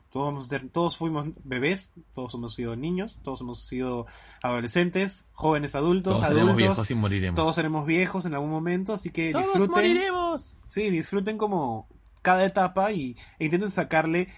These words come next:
Speaker 1: lo mejor y lo, y lo m-, más positivo a esas etapas.
Speaker 2: Vivan lo mejor de cada etapa. Cada etapa
Speaker 1: Sí.
Speaker 2: tiene lo bueno. Asumo que ser, ser muy viejo tendrá algo de bueno, ¿no? Ver a tus nietos.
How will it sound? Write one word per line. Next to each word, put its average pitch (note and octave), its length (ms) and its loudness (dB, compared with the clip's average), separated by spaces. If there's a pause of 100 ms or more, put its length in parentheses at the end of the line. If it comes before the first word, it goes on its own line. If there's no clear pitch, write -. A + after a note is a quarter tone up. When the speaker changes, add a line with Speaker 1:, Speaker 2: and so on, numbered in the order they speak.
(120)
Speaker 1:
lo C#3+ 400 2
mejor E3 560 0
y E3+ 80 -2
lo, C#3 120 -4 (360)
y C3 80 -10
lo A#2+ 340 -6
m-, C3+ 400 -8
más D3+ 220 -4
positivo D#3+ 680 -4
a A#2+ 180 0
esas A#2 220 -8
etapas. A2 220 -6
Speaker 2:
Vivan D3 240 4
lo C3+ 80 2
mejor G#2+ 320 0
de A2 140 2
cada G2+ 220 2
etapa. D#2+ 360 -6
Cada D#3+ 140 2
etapa F3+ 220 2
Speaker 1:
Sí. - 60 -2
Speaker 2:
tiene D3+ 200 -2
lo A2 120 2
bueno. G2 360 0
Asumo A#4 260 -4
que - 80 -2
ser, - 320 -4
ser E3 220 -2 (160)
muy D3 420 0
viejo C#3 260 0
tendrá A#2 300 -2
algo F3+ 140 -2
de B2 80 0
bueno, C3 240 -2
¿no? E3+ 260 -6
Ver C3 200 -2
a C3+ 100 -4
tus - 280 -10
nietos. A#2 420 -6